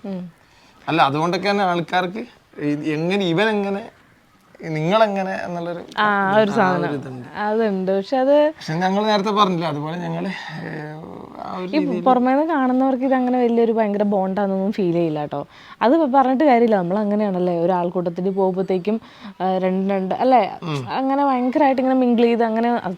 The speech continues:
Speaker 1: തെറ്റാണെന്നൊന്നുമല്ല പറയുന്നത്, പക്ഷെ നമ്മളങ്ങനെ അങ്ങനെ ചെയ്യാറില്ല
Speaker 2: പറ്റുന്നില്ല.
Speaker 1: ചിലപ്പോ.
Speaker 2: എന്ന് വെച്ചാൽ ഞങ്ങൾ ആ പത്ത് കൊല്ലത്തെ ഡിഫറൻ-, ഏ, ഡിസ്റ്റൻസ് ഇല്ലേ, ആ ഒരു ഗ്യാപ്പ്, പത്ത് കൊല്ലം പ്രണയിച്ചു എന്ന് പറഞ്ഞാലും ഞങ്ങളെ കാണാതെയും അധികം മിണ്ടാതെ ഇരുന്നതിൻ്റെ ഒരു ഇതില്ലേ, അത് ഞങ്ങൾക്ക് നന്നായിട്ടുണ്ട് തോന്നുന്നല്ലേ?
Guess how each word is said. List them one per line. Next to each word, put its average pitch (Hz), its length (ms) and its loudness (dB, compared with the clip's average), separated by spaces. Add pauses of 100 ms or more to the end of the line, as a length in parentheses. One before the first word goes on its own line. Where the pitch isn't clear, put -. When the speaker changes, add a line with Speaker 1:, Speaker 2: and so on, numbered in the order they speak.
Speaker 1:
തെറ്റാണെന്നൊന്നുമല്ല 240 600 4
പറയുന്നത്, 220 340 2 (200)
പക്ഷെ - 160 -2
നമ്മളങ്ങനെ 311 560 2 (100)
അങ്ങനെ 226 220 -4
ചെയ്യാറില്ല 262 400 4
Speaker 2:
പറ്റുന്നില്ല. 214 160 4
Speaker 1:
ചിലപ്പോ. 160 200 0
Speaker 2:
എന്ന് 190 100 0
വെച്ചാൽ 214 160 0
ഞങ്ങൾ 208 160 2
ആ 202 120 4
പത്ത് 190 160 -2
കൊല്ലത്തെ 196 280 0
ഡിഫറൻ-, 175 440 -4
ഏ, 160 320 -4
ഡിസ്റ്റൻസ് 156 440 -2
ഇല്ലേ, 117 180 -6 (840)
ആ 156 140 4
ഒരു 156 260 -2 (460)
ഗ്യാപ്പ്, 147 340 0 (300)
പത്ത് 214 160 -4
കൊല്ലം 170 180 0
പ്രണയിച്ചു 160 400 -2
എന്ന് 180 280 -2
പറഞ്ഞാലും 160 600 -6 (360)
ഞങ്ങളെ 151 300 -4
കാണാതെയും 151 560 -4 (160)
അധികം 151 260 -6
മിണ്ടാതെ 147 340 -4
ഇരുന്നതിൻ്റെ 147 420 -6
ഒരു 147 100 -6
ഇതില്ലേ, 127 380 -8 (500)
അത് 143 140 -6
ഞങ്ങൾക്ക് 165 320 -6
നന്നായിട്ടുണ്ട് 147 520 -6
തോന്നുന്നല്ലേ? 120 380 -10